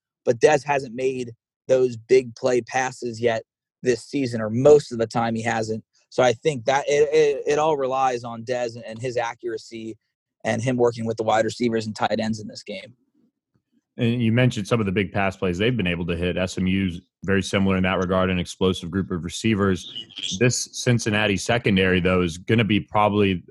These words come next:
Speaker 2: I would say, the best that they face all season long. Talented bunch. Uh, this team always plays really hard defensively. Uh,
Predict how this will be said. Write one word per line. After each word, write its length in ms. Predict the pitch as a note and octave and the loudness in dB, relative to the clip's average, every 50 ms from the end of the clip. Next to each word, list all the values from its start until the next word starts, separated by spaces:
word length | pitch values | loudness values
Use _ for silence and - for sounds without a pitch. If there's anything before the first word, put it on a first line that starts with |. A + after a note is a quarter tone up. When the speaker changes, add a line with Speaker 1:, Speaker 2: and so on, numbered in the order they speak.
| - - | -12 -6
Speaker 2:
I 120 | C#2 F#2 | -4 -2
would 160 | F#2+ G2 E2 - | 0 -2 0 0
say, 120 | A2+ G#2+ | 0 0
the 100 | F#2 F2+ | 0 0
best 320 | D2+ G#2 G2 F2+ - - | 0 0 0 -2 -2 -4
that 160 | - F2+ - - | -4 -2 0 0
they 140 | F#2+ F#2+ | 0 0
face 360 | - - - F#2 F2+ E2 - - _ _ - | 0 0 0 0 0 0 -2 -8 _ _ -2
all 240 | G2 G2 F#2+ F2+ F2 | 0 2 2 2 0
season 460 | - - - G#2 G2 F2 F2+ E2 D#2+ | -2 -2 -2 0 0 0 -2 -2 -2
long. 480 | F2 F#2+ A2+ A2+ G#2+ G2+ F#2+ F#2 F2+ - _ _ _ _ _ _ | 0 2 2 4 4 2 2 0 -2 -4 _ _ _ _ _ _
Talented 540 | - - A#2 A2 A#2 A#2+ A#2+ A#2 A#2+ A2 F#2 | -8 -4 0 2 2 2 2 2 2 0 2
bunch. 420 | G2+ G#2 G2+ G2+ G2 F#2+ - - - _ _ _ _ _ _ _ _ _ _ - | 2 0 2 2 0 -2 -2 -6 -16 _ _ _ _ _ _ _ _ _ _ -4
Uh, 140 | F2+ E2 D#2 D#2+ | -4 -4 -2 -2
this 260 | E2+ G#2 G2+ - - | -2 -2 -2 -2 -6
team 300 | - - B2 A2+ G#2 G2 | -4 0 2 2 2 2
always 580 | - - G2+ A2+ A#2 A#2 A#2 A2+ G#2+ G#2 D#2 - | 2 4 4 6 6 6 6 6 4 2 0 -4
plays 460 | - - A2+ G#2+ G#2 G#2 F#2+ E2 E2 | -4 0 2 2 4 2 2 0 -2
really 400 | E2+ E2+ F2+ G2 A2 A2 A2+ G#2+ | -6 -4 0 2 4 4 4 4
hard 380 | E2 E2 G#2 G#2 G#2 G#2 G2 F2 | 2 2 2 2 2 2 0 -2
defensively. 920 | F2+ - - - G#2 G#2+ G2+ - A2 F#2+ E2 G2+ G2+ G2+ G2 F#2+ F#2+ _ _ _ _ _ _ - | -4 -6 -4 -2 0 0 0 0 -2 -2 0 2 2 2 2 0 -2 _ _ _ _ _ _ -6
Uh, 100 | F2 | -6